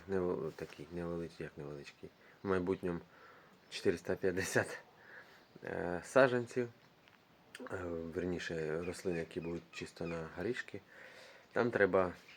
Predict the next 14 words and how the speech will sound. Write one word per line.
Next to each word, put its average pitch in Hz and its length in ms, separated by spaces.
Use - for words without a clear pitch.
округ 95 520
того, 90 240
де 87 120
чисто - 340
на 90 100
горішки, 131 400
покосить, - 920
і 107 280
в 95 80
маточнику 98 720
біля 82 360
саджанців 82 580
теж - 240
покосить. - 500